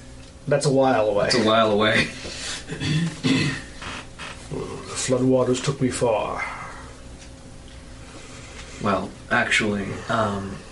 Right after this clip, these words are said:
Speaker 2: you're nearby Camp Tarajo, if you know the Tauren lands.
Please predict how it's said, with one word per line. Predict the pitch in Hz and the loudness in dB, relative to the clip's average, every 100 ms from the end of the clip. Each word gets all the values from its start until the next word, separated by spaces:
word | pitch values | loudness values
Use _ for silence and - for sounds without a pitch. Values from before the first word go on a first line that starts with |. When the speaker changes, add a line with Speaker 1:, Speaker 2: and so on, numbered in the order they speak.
| - - - | -16 -16 -4
Speaker 2:
you're | 151 127 | 2 4
nearby | 120 131 131 120 120 120 117 104 95 95 92 | 6 4 4 6 6 6 6 6 6 4 2
Camp | 143 123 - | 2 2 4
Tarajo, | 120 123 107 98 87 73 - | 4 6 4 2 -2 -2 -4
if | 95 98 | -4 0
you | 104 | 2
know | 104 104 98 92 - | 4 4 4 0 -2
the | 113 | -6
Tauren | - 113 101 90 | 0 2 2 0
lands. | 85 82 85 - | -4 -6 -4 -4